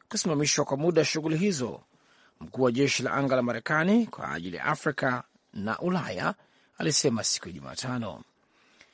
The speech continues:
Tangu mapinduzi ya Julai, wanajeshi wapatao elfu moja na mia moja wa Marekani waliotumwa nchini humo wamekaa ndani ya kambi zao za kijeshi. Wiki iliyopita, Pentagon ilisema kwamba baadhi ya wanajeshi na vifaa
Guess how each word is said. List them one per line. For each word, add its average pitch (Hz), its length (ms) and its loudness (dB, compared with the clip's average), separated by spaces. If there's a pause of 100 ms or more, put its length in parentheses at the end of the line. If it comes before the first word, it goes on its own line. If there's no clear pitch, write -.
(160)
Tangu 175 280 8
mapinduzi 165 460 6
ya 156 40 4
Julai, 151 540 6 (180)
wanajeshi 139 500 0
wapatao 151 520 6
elfu 139 260 -2
moja 156 280 4
na 147 80 2
mia 143 180 0
moja 147 300 2
wa 117 60 0
Marekani 135 640 -4 (380)
waliotumwa 196 500 6
nchini 123 240 0
humo 131 400 2 (380)
wamekaa 156 460 8
ndani 160 200 6
ya 156 80 6
kambi 165 240 6
zao 170 240 8
za 165 120 4
kijeshi. 156 680 0 (440)
Wiki 123 240 0
iliyopita, 110 580 0 (380)
Pentagon 131 460 2
ilisema 156 380 4
kwamba 110 480 0 (380)
baadhi 131 340 4
ya 147 60 8
wanajeshi 143 580 4
na 151 100 4
vifaa 151 540 6